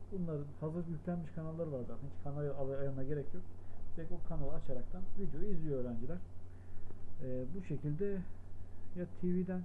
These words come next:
ya da buradan açtığınız zaman, buradan izle dediğiniz zaman on, on bir, on iki hangisini seçerseniz.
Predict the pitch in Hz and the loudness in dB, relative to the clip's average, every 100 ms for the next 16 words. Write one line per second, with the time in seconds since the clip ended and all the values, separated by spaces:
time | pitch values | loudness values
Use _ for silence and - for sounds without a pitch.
0 | 180 147 131 151 147 139 143 135 123 113 | -4 -4 -4 -4 -4 -4 -4 -6 -6 -8
1 | 123 151 151 - - - - 139 135 - | -10 -10 -10 -10 -10 -12 -10 -8 -8 -8
2 | 135 139 120 113 113 98 98 107 113 - | -8 -8 -8 -8 -8 -10 -14 -14 -12 -12
3 | - - - - - - 131 123 117 120 | -14 -16 -16 -16 -16 -14 -12 -12 -10 -10
4 | 113 - 113 104 - 113 - - - - | -12 -12 -14 -14 -16 -14 -14 -16 -18 -18
5 | - - - - - - - - - 151 | -16 -14 -14 -14 -16 -16 -16 -14 -14 -12
6 | 131 113 - - 123 131 120 - - | -12 -10 -12 -12 -14 -14 -14 -14 -14